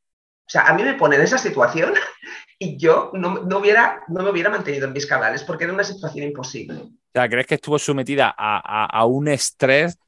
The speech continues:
Speaker 2: prácticamente, eh, traumático, eh, teniendo en cuenta que en ese momento no había WhatsApp y no había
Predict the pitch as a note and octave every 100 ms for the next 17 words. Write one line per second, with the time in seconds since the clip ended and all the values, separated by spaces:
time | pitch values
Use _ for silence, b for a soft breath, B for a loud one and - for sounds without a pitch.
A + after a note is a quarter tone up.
0 | _ - A#2+ - C3 B2+ B2 C3 D3 D3+
1 | D#3 C3+ C3 C3 C3 A#2+ A2+ C3+ C#3+ E3
2 | E3+ F#3 C#4 b b b - A#2+ A#2+ A#2
3 | A2+ - - B2 C3+ D3 C3 D#3 D3 A#2
4 | A2+ - B2+ B2+ C3+ B2+ A#2+ A#2+ A#2+ G#2+
5 | D3+ - A2+ G#2 G2+ A2 A#2 A#2+